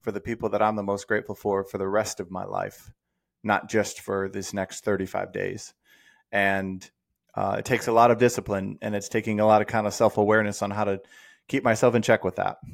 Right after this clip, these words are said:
and understanding that, uh, the true value of who I am and what I am is me, um, just being caring and compassionate and kind and loving the people and being present.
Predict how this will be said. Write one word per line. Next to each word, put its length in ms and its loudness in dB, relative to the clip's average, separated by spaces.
and 240 -4
understanding 640 -4
that, 500 0
uh, 160 0
the 100 -4
true 220 -2
value 400 4
of 80 -4
who 140 2
I 120 4
am 200 -4
and 100 -2
what 160 0
I 60 0
am 260 -4
is 160 -10
me, 380 -6
um, 300 0
just 300 -2
being 280 -2
caring 460 -2
and 100 -8
compassionate 640 0
and 80 -6
kind 380 0
and 100 -6
loving 360 -2
the 100 -8
people 320 -4
and 100 -4
being 160 -8
present. 440 -2